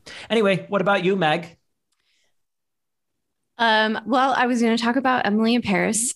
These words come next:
Speaker 2: and I was going to talk about Search Party. And the
Speaker 1: Mm.
Speaker 2: only other thing is the other two. We finished season two of the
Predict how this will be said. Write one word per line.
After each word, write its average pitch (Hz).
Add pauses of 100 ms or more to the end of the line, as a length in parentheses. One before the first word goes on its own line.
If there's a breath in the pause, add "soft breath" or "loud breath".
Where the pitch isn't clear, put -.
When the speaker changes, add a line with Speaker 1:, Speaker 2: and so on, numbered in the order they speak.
Speaker 2:
and 196
I 190
was 190
going 180
to 180
talk 175
about 175
Search -
Party. 160 (180)
And 196
the 180
Speaker 1:
Mm. -
Speaker 2:
only 226
other 196
thing 196
is 175
the -
other 185
two. 196
We 165
finished 185
season 196
two 175
of 165
the 165